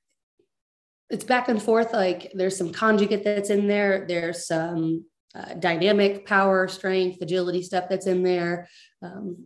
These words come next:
but mostly, like, I, I kinda have, like, a big leg day on Monday, a, a back day on Tuesday, um, pressing Wednesday, rest Thursday,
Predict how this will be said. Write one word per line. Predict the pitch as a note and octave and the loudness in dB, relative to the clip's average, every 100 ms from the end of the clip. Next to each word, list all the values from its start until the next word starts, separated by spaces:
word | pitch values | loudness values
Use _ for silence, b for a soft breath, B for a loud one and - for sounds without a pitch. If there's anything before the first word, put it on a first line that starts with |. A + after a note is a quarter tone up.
| - | -10
but | F#3 F#3+ F3+ - G#3 | -2 0 -2 -4 0
mostly, | A3 C4 - G#3 G3+ | 2 2 4 4 6
like, | G3+ G3 | 2 0
I, | G3 - | -2 -2
I | G#3+ | -2
kinda | A3+ G#3+ | 0 0
have, | A3 G#3 | 2 2
like, | G3 F#3+ - | 0 -2 -4
a | |
big | D#3+ F#3 | -2 0
leg | G3 F#3 F3+ | 2 2 2
day | F#3 | 2
on | G3 G#3 | 4 2
Monday, | E3 E3 E3 E3 F#3 | 0 0 -2 -2 0
a, | F3 D#3+ - | -2 -4 -6
a | |
back | E3+ E3 D#3+ | -4 -4 -2
day | F#3 | 0
on | F#3 G3 | 2 2
Tuesday, | G3 F#3+ F3 F#3 F3+ F3 F3+ B B B _ | 2 0 2 2 2 0 -4 B B B _
um, | F3+ F3 E3 D#3+ D#3+ F3 G3 - - - | -4 -2 -2 -2 -2 -4 -8 -16 -20 -4
pressing | - F#3+ - G3 F#3 F#3 | 0 0 2 2 4 4
Wednesday, | F#3 F3 F3+ F3 | 4 4 2 2
rest | E3+ F3+ F3+ - | 2 2 0 -2
Thursday, | F3 F3 F3 E3+ E3 E3 D#3+ | 0 0 -2 -4 -2 -4 -6